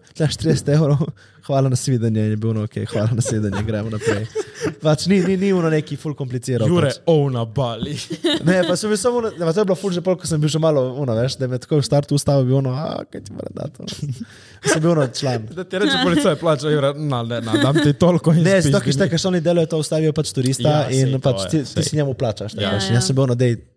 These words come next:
Speaker 1: samo dej, ajde, č-,
Speaker 2: Dej.
Speaker 1: član, samo pusti me na miru." In, ehm, ja, okej, to je bilo že pol ful naprej. No, v glavnem grem ta v Uluwatu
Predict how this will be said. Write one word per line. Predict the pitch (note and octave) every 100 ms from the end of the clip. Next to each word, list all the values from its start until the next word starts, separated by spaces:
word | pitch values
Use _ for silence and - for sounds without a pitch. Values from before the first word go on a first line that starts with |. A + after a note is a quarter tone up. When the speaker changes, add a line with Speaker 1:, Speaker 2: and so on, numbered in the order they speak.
| _
Speaker 1:
samo | - C3 A#2
dej, | B2+ A2+ G#2
ajde, | G2+ G2+ -
č-, | -
Speaker 2:
Dej. | - A2+
Speaker 1:
član, | A2+ G2+ A2 - - _
samo | - C3+
pusti | B2+ B2 -
me | A2
na | G#2
miru." | G#2 B2+ - _ _ - - - - -
In, | - D3 C#3
ehm, | C3+ C3+ C3+ C3+ C3 - - - _ _ _ _ _ _ _ _ - - _ - -
ja, | B2 A2 G#2+
okej, | A2 B2
to | C#3
je |
bilo | B2 A#2+
že | A#2
pol | A#2
ful | A2+ B2+
naprej. | A#2 G#2 G#2 G2 - - - _ _
No, | D3 D3+
v |
glavnem | D#3 F3
grem | E3+ F3+
ta | F#3+
v |
Uluwatu | F#3+ D3+ C3 C#3 G#3+